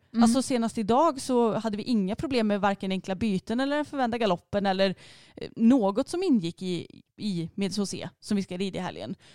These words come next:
Speaker 2: Så varför sitter jag då och säger att ja, ja, men vi får prova och så får vi se vad vi behöver jobba vidare med.
Speaker 1: Mm.
Speaker 2: Men det är nog lite så som ganska många funkar, tror jag, att man skyddar sig själv lite.
Speaker 1: Ja, det blir som en försvarsmekanism.
Speaker 2: Ja,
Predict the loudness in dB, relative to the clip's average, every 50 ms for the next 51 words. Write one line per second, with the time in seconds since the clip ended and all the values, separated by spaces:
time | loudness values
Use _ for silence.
0 | -20 _ _ -4 2 4 4 4 4 0 -6 0 2 2 4 4 2 0 -4 -6
1 | -2 -2 -2 -2 -2 -4 -4 -6 -6 _ -2 -2 -2 0 0 0 0 -2 -2 -2
2 | 0 0 0 -2 -2 -2 -2 -2 -2 -2 -2 0 2 4 4 4 4 4 2 2
3 | 0 0 -2 -2 -4 -4 -4 -6 -2 0 0 0 2 4 2 2 2 0 -4 -4
4 | -4 -2 -2 0 0 0 2 2 2 2 2 2 0 0 0 0 0 -2 -4 -4
5 | -6 -8 -8 -8 -4 -2 0 2 2 2 0 2 4 6 8 10 10 8 6 4
6 | _ _ _ _ _ -20 _ _ _ 0 2 2 2 2 0 -2 -12 -14 _ _
7 | -20 -12 -4 -2 0 2 2 4 4 4 4 2 0 -2 -2 -2 -2 2 2 4
8 | 4 4 2 0 _ _ _ _ _ _ _ _ -4 2 2 4 4 2 0 -2
9 | -4 -4 -2 0 2 2 2 2 2 2 0 2 2 2 2 2 0 -2 -2 -2
10 | -4 -2 0 -2 -2 2 0 0 0 2 -2 -2 0 -2 -4 -6 -8 -8 -2 2
11 | 4 4 4 4 2 0 -2 -2 -2 -2 0 0 -2 -2 -2 -4 -6 0 0 0
12 | 0 0 -2 -4 -4 -2 -4 -6 -6 -6 -8 -4 2 4 4 4 4 0